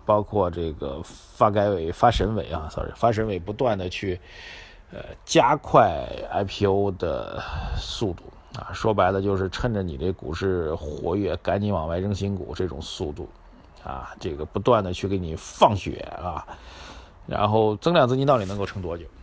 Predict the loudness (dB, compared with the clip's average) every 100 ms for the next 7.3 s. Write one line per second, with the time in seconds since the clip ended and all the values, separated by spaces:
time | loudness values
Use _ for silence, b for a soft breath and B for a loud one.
0 | -18 -16 -8 -4 -2 -2 0 -2 -2 -2
1 | -2 -4 -8 -6 -2 -2 -2 0 0 0
2 | -2 -4 -4 -6 -6 -6 -8 -10 -10 -10
3 | -8 -6 -8 -4 -6 -4 -8 -6 -4 -4
4 | -4 -4 -4 -6 -8 -10 -6 -6 -6 -4
5 | -2 -2 -4 -12 -16 -10 -8 -6 -6 -6
6 | -8 -8 -6 -2 -2 -2 -6 -10 -10 -10
7 | -10 -14